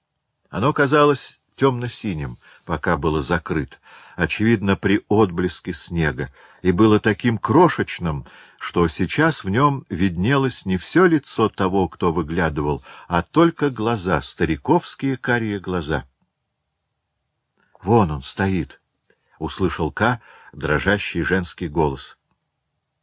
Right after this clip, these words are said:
«Это землемер», — сказал мужской голос. Потом мужчина подошел к окошку и добавил без враждебности, но все же так, словно был озабочен,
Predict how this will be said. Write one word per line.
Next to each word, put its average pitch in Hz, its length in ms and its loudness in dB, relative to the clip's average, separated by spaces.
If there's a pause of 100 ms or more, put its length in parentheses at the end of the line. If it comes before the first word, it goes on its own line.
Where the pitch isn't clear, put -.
(280)
«Это - 220 -4
землемер», — 82 760 -2 (760)
сказал 78 480 -2
мужской 85 500 -2
голос. 65 480 -8 (1300)
Потом 104 300 0
мужчина 98 460 -2
подошел 85 440 0
к - 60 -6
окошку 127 540 -2 (360)
и 87 120 -4
добавил 101 580 2
без 87 220 -2
враждебности, 87 880 -2 (540)
но 85 120 0
все 92 220 2
же 90 160 0
так, 107 260 0
словно 92 380 -2
был 101 220 -2
озабочен, 92 720 -2